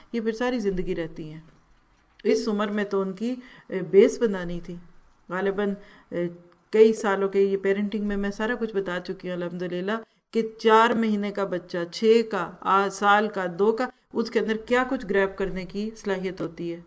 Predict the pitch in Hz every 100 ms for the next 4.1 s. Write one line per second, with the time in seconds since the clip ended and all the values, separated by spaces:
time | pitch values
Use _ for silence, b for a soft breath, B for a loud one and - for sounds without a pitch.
0 | - 208 202 - 214 220 214 208 185 185
1 | 185 180 208 190 190 190 208 202 190 180
2 | 170 180 - 202 202 b b _ 196 190
3 | 190 180 175 170 165 160 170 156 156 156
4 | 151